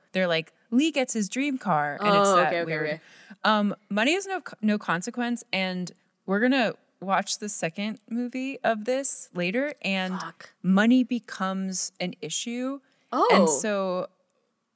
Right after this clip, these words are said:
Speaker 1: that, the fact that it's presented this way in the first movie where it just, they have no actual, uh,
Speaker 2: That's
Speaker 1: struggles.
Speaker 2: interesting, 'cause I thought that, like, this movie was trying to just pose them as, like, they are really rich L A kids.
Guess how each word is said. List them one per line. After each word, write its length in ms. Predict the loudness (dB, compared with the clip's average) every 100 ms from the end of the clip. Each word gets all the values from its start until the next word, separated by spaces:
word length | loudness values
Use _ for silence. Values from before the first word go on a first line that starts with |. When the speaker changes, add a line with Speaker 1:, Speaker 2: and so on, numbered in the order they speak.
| -4
Speaker 1:
that, 360 | 4 4 2 -4
the 120 | -4
fact 280 | -2 -2 -2
that 100 | -4
it's 140 | -4
presented 560 | -4 -2 -2 -4 -6 -6
this 200 | -6 -2
way 140 | -2
in 80 | -2
the 80 | -6
first 340 | -6 -6 -4
movie 240 | -4 -4 -4
where 220 | -4 -4
it 100 | -6
just, 360 | -6 -6 -8 -14 _ _ _ _ _ _
they 140 | 2 2
have 300 | 0 -4 -6
no 540 | -6 -4 -2 -2 -4 -2
actual, 1000 | -2 -4 -8 -6 -6 -6 -6 -8 -10 -14 _ _ _ _ _ _ -2
uh, 120 | 2
Speaker 2:
That's 180 | 2 4
Speaker 1:
struggles. 240 | 4 4
Speaker 2:
interesting, 560 | 4 4 4 2 0 -4 -8 _ -6
'cause 140 | 0 2
I 220 | 2 2
thought 300 | 2 2 4
that, 180 | 2 4
like, 300 | 2 2 0
this 200 | -2 2
movie 300 | 2 4 4
was 200 | 4 2
trying 320 | 0 -2 -2
to 120 | -4
just 320 | -2 -2 -4
pose 300 | -6 -4 -4
them 180 | -4 -4
as, 160 | -4 -2
like, 420 | 0 0 -4 -14 _ _ _ _ _ _ -6
they 180 | 2 4
are 200 | 4 2
really 520 | 0 -4 0 2 4
rich 240 | 2 0 0
L 160 | 4
A 140 | 4 2
kids. 720 | 0 0 -2 -6 -6 -6